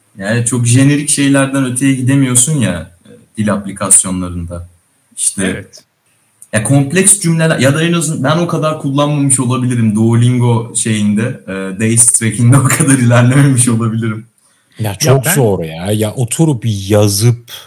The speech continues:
Speaker 3: okumadan falan bir dil öğrenmek öyle aplikasyondan, bir de şimdi telefondan bakıyorsun zaten orada Instagram, Twitter bakmaya alışmışsın. Dolayısıyla ona bakarken zihnin muhtemelen bir sonraki tweet'i bekliyor. Yani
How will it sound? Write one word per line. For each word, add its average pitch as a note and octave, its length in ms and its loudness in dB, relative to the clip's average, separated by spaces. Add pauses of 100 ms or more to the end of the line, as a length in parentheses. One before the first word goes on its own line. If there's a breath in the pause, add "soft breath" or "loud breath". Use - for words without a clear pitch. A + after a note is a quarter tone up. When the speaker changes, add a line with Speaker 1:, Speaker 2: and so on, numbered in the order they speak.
(140)
Speaker 3:
okumadan A2 840 -2
falan G#2 480 -6
bir G2 160 -10
dil G2+ 200 -6
öğrenmek G#2 680 -4
öyle G#2 220 -4
aplikasyondan, G#2 1200 -6
bir G#2+ 80 -8
de A#2 80 -4
şimdi A2 280 -6
telefondan A2 840 -4
bakıyorsun A2+ 640 -6
zaten G#2+ 480 -6
orada A2 440 -4
Instagram, G#2+ 760 -6
Twitter G#2+ 500 -6
bakmaya A2+ 480 -4
alışmışsın. A2 880 -6 (140)
Dolayısıyla A2 800 -6 (420 loud breath)
ona G#2 300 -4
bakarken A2 640 0
zihnin G#2 640 0
muhtemelen A2 840 -4
bir G2+ 60 -6
sonraki G#2+ 440 -4
tweet'i G2+ 440 -6
bekliyor. F2+ 500 -8
Yani F2 260 -10